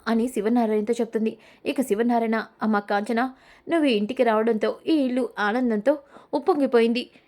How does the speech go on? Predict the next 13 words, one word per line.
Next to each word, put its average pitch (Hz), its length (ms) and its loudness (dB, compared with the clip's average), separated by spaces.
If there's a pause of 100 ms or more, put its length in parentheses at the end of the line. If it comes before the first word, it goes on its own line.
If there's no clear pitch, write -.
(140)
నీ 226 140 2
సంతోషం 220 540 -2 (200)
ఈ 330 40 -2
ఇంట్లో 294 420 2 (300)
జరిగిన 226 360 0
రోజే 240 360 0 (300)
ఈ 226 60 2
ఇంట్లో 226 320 2
శుభకార్యం 254 500 0
జరుగుతుందని 220 640 0 (340)
దీక్షితులు 262 540 0
గారు 226 160 2
చెప్పారు. 240 440 2